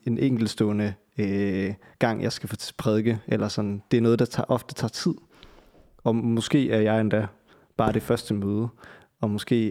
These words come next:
øh, tager det, altså, får jeg ikke lov til at, øh, at se vedkommende komme til tro, eller sådan.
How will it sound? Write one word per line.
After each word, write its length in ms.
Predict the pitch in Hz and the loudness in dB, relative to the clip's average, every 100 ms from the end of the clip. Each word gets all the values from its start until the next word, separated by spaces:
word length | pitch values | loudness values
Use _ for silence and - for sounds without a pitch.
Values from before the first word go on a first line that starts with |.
| - | 0
øh, 360 | 107 101 98 | -2 0 -2
tager 240 | 104 - 107 | -4 -2 -2
det, 60 | - | -2
altså, 320 | 113 110 101 101 _ - - - | -6 -6 -6 -10 _ -20 -20 -20
får 300 | - - 117 | -6 2 4
jeg 140 | 110 | 4
ikke 120 | 110 | 4
lov 160 | 117 135 | 4 2
til 320 | - 113 104 - | 2 0 0 0
at, 340 | 104 98 98 | 0 0 0
øh, 260 | 98 95 92 | -2 -2 -4
at 80 | |
se 320 | - 123 110 - - | -2 -2 -2 -6 -4
vedkommende 480 | 110 110 107 101 | -2 -2 -2 -4
komme 220 | 98 104 95 | -6 -8 -8
til 100 | - | -10
tro, 280 | 117 107 151 | -8 -8 -8
eller 160 | 110 | -12
sådan. 340 | 110 110 104 | -12 -12 -12